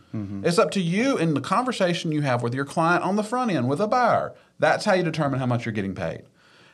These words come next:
Speaker 2: And if you do not feel confident enough to look your buyer in the eye and say, "Hey, this is how much I'm worth,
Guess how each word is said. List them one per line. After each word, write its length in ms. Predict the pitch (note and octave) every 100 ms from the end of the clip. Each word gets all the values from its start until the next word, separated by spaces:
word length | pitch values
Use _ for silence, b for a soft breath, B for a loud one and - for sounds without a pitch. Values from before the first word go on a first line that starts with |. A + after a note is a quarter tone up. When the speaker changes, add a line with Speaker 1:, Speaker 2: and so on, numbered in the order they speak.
| b
Speaker 2:
And 160 | C3 C#3
if 180 | C3 B2+
you 480 | C#3+ A3 C4+ A#3+
do 140 | E3+ D#3+
not 220 | D#3+ -
feel 160 | D3 B2
confident 720 | - - G#3 B3 - D#3+ B2+
enough 440 | G#2 F#2 C3+ - - B -
to 160 | D3
look 260 | C3+ F3+ G3
your 120 | G#3+
buyer 400 | F3+ C#3 C3 A#2
in 100 | A2
the 120 | G#2
eye 240 | B2 D3+ A#2
and 100 | A2
say, 200 | A2+ G2+
"Hey, 460 | A#2+ G3 C#3 B2 B2 B B B B B
this 340 | G2+ E3 G3
is 80 | G3
how 160 | G3 E3+
much 240 | D#3 C#3+
I'm 160 | A#2+ A#2
worth, 500 | D#3+ C3 G#2+ A#2+